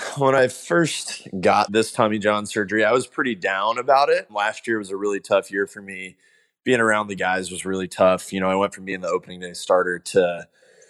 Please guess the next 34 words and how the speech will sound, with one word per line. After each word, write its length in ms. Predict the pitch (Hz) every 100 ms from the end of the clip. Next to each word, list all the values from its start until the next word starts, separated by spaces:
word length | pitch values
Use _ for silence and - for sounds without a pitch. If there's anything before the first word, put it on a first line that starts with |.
| _ _ _
just 380 | - 104 - 104
not 300 | 107 101 107
being 120 | 101
a 80 | 95
part 280 | 104 101
of 80 | 90
anything 640 | 98 98 101 104 98 95 95
and, 340 | 90 90 87 -
you 120 | 101 95
know, 120 | 92
having 240 | 101 98
my 120 | 90
arm 280 | 87 101 92
in 80 | 87
a 180 | 87 87
sling. 520 | - 104 101 98 92
<laughs> 40 |
So 420 | - - 110 113 - - -
that 240 | 175 175
was 180 | 147 143
really 220 | 143 123
tough. 520 | - 113 107 - - _
But 260 | 104 98 - _ _ _ _
now 200 | 107 123
that 100 | 175
I'm 140 | 160
back 300 | 110 104 110
and 140 | 120 101
throwing 460 | - 98 98 117
and 80 | 107
I 60 | 95
actually 340 | 98 - 107
feel 240 | 92 101 87
healthy, 640 | - 87 95 117 120